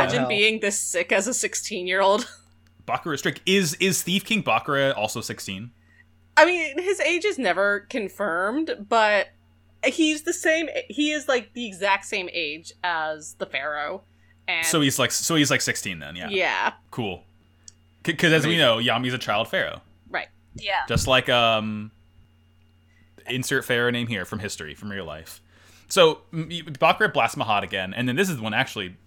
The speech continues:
Speaker 3: Mahad calls out for the Pharaoh. So, uh, the Pharaoh and Mana are riding out in the desert. They see, like, lightning striking, and this is when he's like, "Um, what's that over there with, that I definitely remember?" And, you know, Mana indulges him. It's the, it's the magi-, spellcaster training grounds.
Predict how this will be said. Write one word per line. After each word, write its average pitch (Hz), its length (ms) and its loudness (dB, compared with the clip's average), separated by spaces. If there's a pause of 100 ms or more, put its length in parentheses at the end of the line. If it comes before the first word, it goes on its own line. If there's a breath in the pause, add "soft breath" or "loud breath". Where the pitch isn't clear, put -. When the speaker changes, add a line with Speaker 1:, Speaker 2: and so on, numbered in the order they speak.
Speaker 3:
Mahad 98 340 -4 (260)
calls 90 240 -4
out 85 200 -8 (120)
for - 160 -10
the 92 60 -8
Pharaoh. 87 440 -8 (600 soft breath)
So, 120 480 2 (600)
uh, 127 240 4
the 120 60 -10
Pharaoh 208 220 6
and 190 100 4
Mana 131 220 6
are 120 120 4
riding 120 280 6
out 123 60 2
in 120 40 -4
the 117 60 -4
desert. 104 300 -2
They 110 100 -4
see, 156 180 -2
like, 147 240 0
lightning 123 280 0
striking, 104 480 -4
and 110 100 -4
this 117 120 -4
is 117 140 -6
when 113 160 -2
he's 117 180 -4
like, 113 260 -4
"Um, 120 260 0
what's 185 180 -2
that 233 120 6
over 208 200 6
there 185 320 8
with, 117 140 0
that 123 100 2
I 120 80 6
definitely 127 340 0
remember?" 92 520 -4 (440)
And, 110 300 -4
you 120 60 -2
know, 104 140 -4
Mana 117 260 0
indulges 101 440 -4
him. 95 200 -10
It's 92 100 -14
the, 90 140 -16 (100)
it's 104 120 -12
the 107 160 -10
magi-, 113 380 -6
spellcaster 208 520 2
training 107 260 0
grounds. 90 500 -8